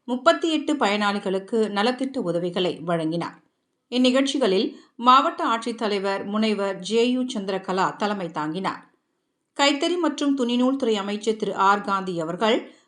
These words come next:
வாலாஜா ஊராட்சி ஒன்றியம், வானாப்பாடி, செட்டித்தாங்கல், தெங்கால், மணியம்பட்டு ஆகிய ஊராட்சிகளை சார்ந்த பொதுமக்கள்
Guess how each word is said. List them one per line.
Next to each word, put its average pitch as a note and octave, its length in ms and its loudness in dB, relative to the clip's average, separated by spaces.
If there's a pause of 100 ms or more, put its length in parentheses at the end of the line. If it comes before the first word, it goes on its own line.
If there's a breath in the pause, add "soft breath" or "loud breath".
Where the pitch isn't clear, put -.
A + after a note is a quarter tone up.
(160 loud breath)
வாலாஜா D#4 520 4
ஊராட்சி G#3+ 440 0
ஒன்றியம், F#3 460 -4 (280)
வானாப்பாடி, B3+ 760 2
செட்டித்தாங்கல், G#3+ 760 -2 (160)
தெங்கால், A3+ 600 2
மணியம்பட்டு B3+ 680 2
ஆகிய G3 360 2
ஊராட்சிகளை G3 600 -4
சார்ந்த F#3 340 -6
பொதுமக்கள் G3+ 640 0